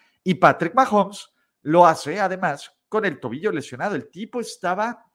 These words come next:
en claro dolor físico. Hoy que fue la conferencia del M V P, pues no se veía al cien por ciento, o sea, sí se veía madreadón, eufórico y todo.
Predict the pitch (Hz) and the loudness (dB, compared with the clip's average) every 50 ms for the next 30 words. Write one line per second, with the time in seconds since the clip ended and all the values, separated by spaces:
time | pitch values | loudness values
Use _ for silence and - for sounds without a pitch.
0 | _ _ _ _ _ _ 180 185 165 147 131 127 - 160 160 165 165 175 196 214 | _ _ _ _ _ _ -8 -8 -8 -10 -14 -8 -4 0 2 4 4 4 4 2
1 | 220 180 160 143 139 135 131 120 120 - - 165 226 262 - - 139 - - 101 | 0 0 -2 -2 0 0 -2 -2 -6 -10 -12 -10 -10 -10 -10 -14 -16 -16 -16 -18
2 | 101 _ _ _ _ _ _ _ _ _ 143 160 196 226 240 233 233 - 165 - | -18 _ _ _ _ _ _ _ _ _ 2 4 6 6 4 4 0 -6 -10 -6
3 | 156 175 185 180 180 170 - 147 123 113 - 127 120 147 170 165 - 147 127 113 | -4 -4 -2 -2 -2 -4 -4 -10 -16 -10 -8 -4 -4 -4 -4 -6 -8 -6 -6 -2
4 | 120 143 160 160 160 160 - - 151 143 160 180 - _ _ _ _ _ _ _ | -2 -2 -2 -2 -4 -8 -6 -6 -8 -8 -8 -12 -16 _ _ _ _ _ _ _
5 | - 190 170 170 196 247 311 311 - 254 196 185 180 202 226 233 196 - - 220 | -10 -10 -6 -2 0 0 0 0 -2 -2 -2 0 0 0 -2 -2 -4 -6 -10 -10
6 | 240 254 196 - - - - 196 226 285 294 - 156 123 - - 165 175 175 220 | -12 -8 -6 -6 -6 -6 -6 -8 -8 -8 -4 -2 -2 -2 2 2 2 2 2 0
7 | 233 226 254 226 196 170 180 190 196 202 185 160 143 120 110 101 113 131 156 170 | -6 -6 -4 -4 -2 -2 -2 -4 -4 -6 -8 -6 -4 -4 -4 -2 -2 -2 -4 -4
8 | 170 147 117 107 - - - 156 180 196 185 151 - 131 117 107 - - 170 190 | -4 -6 -8 -8 -8 0 2 4 4 4 2 0 -2 -4 -6 2 6 6 8 8
9 | 160 139 139 - - | 8 4 2 -2 -10